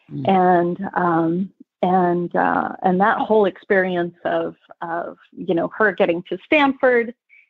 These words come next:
Speaker 2: and, um, uh, was, anyway, it was, you know, it was something that was really in my mind.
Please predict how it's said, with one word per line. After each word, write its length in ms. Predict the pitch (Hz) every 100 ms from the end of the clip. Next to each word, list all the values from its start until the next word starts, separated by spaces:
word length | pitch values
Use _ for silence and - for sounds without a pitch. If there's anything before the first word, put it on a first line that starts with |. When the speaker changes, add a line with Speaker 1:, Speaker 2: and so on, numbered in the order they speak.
| -
Speaker 2:
and, 480 | 214 202 190 185 180 - -
um, 500 | 190 180 170 165 165 - _ _ _ _ _ _ _ _ _
uh, 440 | 202 190 175 175 - -
was, 480 | 110 - 202 190 175 - _ _ _ _ _ _ _ _ _ - - _ _ -
anyway, 400 | 233 240 190 175
it 100 | -
was, 180 | 214 202 -
you 420 | - 131 214 220
know, 160 | 196
it 120 | - 202
was 140 | 196
something 320 | 247 247 240 202
that 120 | 185
was 160 | 175
really 320 | 185 196 180 175
in 140 | 190 180
my 140 | 170
mind. 440 | 175 175 180 175